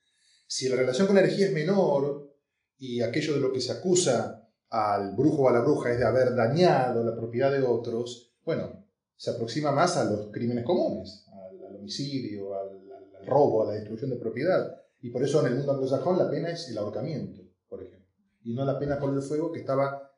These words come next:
en el imaginario colectivo asociado a la purificación, ¿no? Porque es un poco el adelanto de la pena del infierno que le espera a esa persona por haber cometido crímenes atroces poco menos que, que imperdonables.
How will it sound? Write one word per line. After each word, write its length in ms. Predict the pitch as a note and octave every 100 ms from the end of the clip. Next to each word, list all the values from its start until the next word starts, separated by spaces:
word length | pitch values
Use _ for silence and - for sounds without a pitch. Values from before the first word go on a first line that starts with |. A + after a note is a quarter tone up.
| _ -
en 180 | B2 B2
el 120 | A#2+
imaginario 640 | B2 A#2 C3 C3+ D3+ D3+
colectivo 340 | C3+ A#2 D#3+ D#3
asociado 320 | A#2+ D3 C#3
a 20 |
la 140 | A2
purificación, 800 | A2 G#2 G#2+ G#2 G2+ A#2+ F2+ - _ _ _ _ _
¿no? 280 | - - - _ _ _ _
Porque 160 | - A2
es 60 | A#2
un 100 | A#2
poco 140 | B2+
el 80 | A#2
adelanto 400 | A#2 B2+ C#3 C3+
de 80 | A#2
la 120 | A2+
pena 200 | C3+ B2+
del 180 | A#2 A2+
infierno 460 | A2+ B2+ C3+ C3
que 80 | A#2
le 100 | G#2+
espera 260 | A2 C3 A#2+
a 40 |
esa 180 | C3 D#3
persona 460 | - B3 B3 - - _ _ -
por 120 | A2
haber 160 | A#2
cometido 680 | A#2 A2+ A2+ A#2 A#2 A#2 - _ _
crímenes 380 | - A2+ A#2 -
atroces 400 | A2 A#2 A#2 -
poco 220 | A2+ A2+
menos 220 | A2 G2+
que, 480 | - F#2+ F#2 - _ _
que 80 | F#2+
imperdonables. 840 | G2 - A#2 A2+ - - -